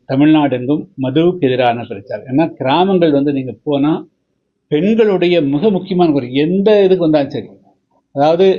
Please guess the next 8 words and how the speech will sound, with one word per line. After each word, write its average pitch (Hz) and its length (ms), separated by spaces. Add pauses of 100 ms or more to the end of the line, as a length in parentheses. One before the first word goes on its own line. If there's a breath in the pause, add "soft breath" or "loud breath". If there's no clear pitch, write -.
(520)
ம், 127 320
சாதி, 156 500
மதம், 147 360
மொழி, 143 240
இனத்துக்கு 139 380
அப்பாற்பட்டு 135 680 (720)
பெண்களிடத்துல 190 560 (140)
ஒரே 147 300